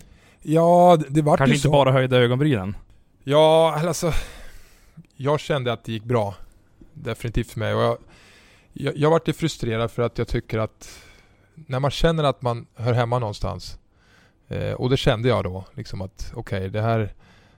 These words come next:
Speaker 1: det här borde jag nog vara med i. Eh,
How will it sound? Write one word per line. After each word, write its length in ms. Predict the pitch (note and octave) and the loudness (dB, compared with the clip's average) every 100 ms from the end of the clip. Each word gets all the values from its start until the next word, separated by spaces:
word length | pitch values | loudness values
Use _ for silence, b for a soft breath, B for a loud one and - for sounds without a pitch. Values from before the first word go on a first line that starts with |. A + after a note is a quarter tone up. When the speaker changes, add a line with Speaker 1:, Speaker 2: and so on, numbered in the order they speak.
| b | b
Speaker 1:
det 280 | - - A2+ | -20 -8 -2
här 140 | A#2 B2 - | 0 0 -2
borde 420 | G#2 A#2 A#2+ A2 | -6 0 0 2
jag 140 | A#2 A2 | 0 0
nog 240 | A2 G#2+ | -2 -2
vara 120 | G#2+ | -4
med 260 | A2 B2 F2+ | -2 -2 -4
i. 120 | F#2+ - - _ _ _ _ | -12 -18 -20 _ _ _ _
Eh, 100 | - | -14